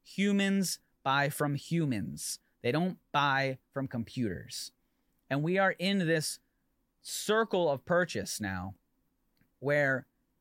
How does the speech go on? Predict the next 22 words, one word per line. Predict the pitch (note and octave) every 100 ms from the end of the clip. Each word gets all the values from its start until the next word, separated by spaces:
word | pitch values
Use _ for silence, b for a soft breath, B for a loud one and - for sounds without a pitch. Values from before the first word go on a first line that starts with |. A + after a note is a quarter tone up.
| _ _ -
people | A3+ G#3
are | F#3
buying | D#3 D3 C3+
American, | A#2 C3 F3+ G3 B3+ C4 _ _ _ _
people | G#3+ A3 F#3+ F3 - _ _ B2+
want | D#3 D3
to | -
buy | D3 C3+ C3 C3 B2 - _
from | D3 C3
people | E3 C#3+
they | C3+
know, | B2 B2
like, | A2 A2
and | G#2+
trust, | - F#3+ B3+ - - -
and | C#3
people | F3+ G3 F#3+
are | E3
buying | D3+ D3+ C#3+
small. | - D3 B2 D#2 - _ _ _ _
They | C#3 C3+
are | A#2+ A2